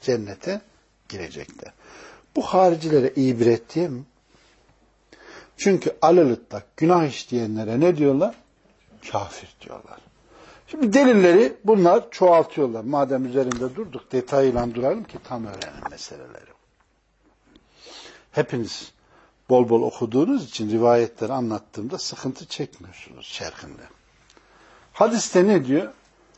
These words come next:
Zina eden bir insanın diyor, imanı gömlek gibi ne yapar? Hani gömleği çıkarıyorsun ya,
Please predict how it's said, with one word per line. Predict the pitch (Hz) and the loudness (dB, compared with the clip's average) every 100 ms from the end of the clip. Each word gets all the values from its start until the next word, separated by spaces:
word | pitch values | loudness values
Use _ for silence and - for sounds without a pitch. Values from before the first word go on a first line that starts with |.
| _ _ | _ _
Zina | - 143 214 226 233 156 | -6 0 4 4 4 2
eden | 117 123 120 151 | 0 -2 0 2
bir | 170 | 2
insanın | 135 113 123 110 110 107 | 2 -2 -6 -8 -8 -6
diyor, | 139 208 - _ _ _ _ | -2 -4 -6 _ _ _ _
imanı | 190 202 180 143 127 175 | 0 2 4 2 0 -2
gömlek | 143 156 165 175 160 - | 2 2 2 0 -2 -4
gibi | 127 127 | -6 -2
ne | 165 | 2
yapar? | 160 131 180 233 - - | 2 0 -6 -8 -6 -6
Hani | 107 | -8
gömleği | 117 120 123 120 | -12 -10 -10 -12
çıkarıyorsun | - - 131 135 160 - 165 | -16 -10 -8 -8 -8 -6 -6
ya, | 117 | -6